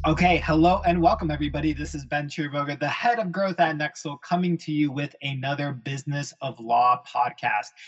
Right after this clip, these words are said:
If this is the first time you are joining us on the Business of Law podcast,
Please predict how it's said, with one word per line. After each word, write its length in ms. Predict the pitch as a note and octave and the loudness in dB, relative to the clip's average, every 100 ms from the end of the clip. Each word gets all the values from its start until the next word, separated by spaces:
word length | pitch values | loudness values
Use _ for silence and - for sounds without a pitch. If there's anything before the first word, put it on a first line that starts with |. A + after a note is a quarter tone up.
| - | -20
If 100 | - | -16
this 200 | C3 A#2 | -12 -10
is 60 | B2+ | -8
the 100 | C3 | -6
first 260 | - C#3+ - | -4 -4 -4
time 240 | D3+ D3 | -2 -2
you 100 | C#3 | -2
are 80 | C3+ | -4
joining 400 | C3 C#3+ D3+ D#3+ | -2 0 2 2
us 140 | F3+ - | 0 -4
on 100 | C3+ | -6
the 80 | B2 | -4
Business 400 | D3 C#3+ C#3+ C#3+ | -4 -4 -4 -6
of 100 | C3+ | -2
Law 180 | B2+ A#2+ _ _ - C3 - | -2 -2 _ _ -2 -2 0
podcast, 460 | C#3 C3+ E3+ A3+ | 0 0 -2 -2